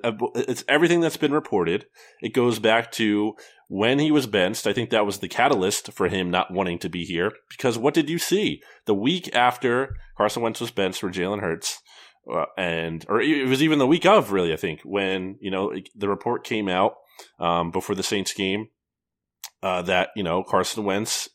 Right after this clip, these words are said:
if he's not gonna continue to be the starter and Jalen Hurts is continue to be the starter, he wants out. And it seems like that is really the, the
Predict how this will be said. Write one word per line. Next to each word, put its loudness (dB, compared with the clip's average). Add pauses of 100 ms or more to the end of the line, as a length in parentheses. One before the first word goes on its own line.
(120)
if -2 (280)
he's -6
not 0
gonna -2
continue -2
to -8
be -4
the -4
starter 2
and -2
Jalen 0
Hurts -6
is -4
continue -8
to -8
be -6
the -6
starter, 0
he -4
wants 2
out. 4 (580)
And 0 (280)
it -4
seems -2
like 0
that 4
is -4
really 0
the, -6
the 0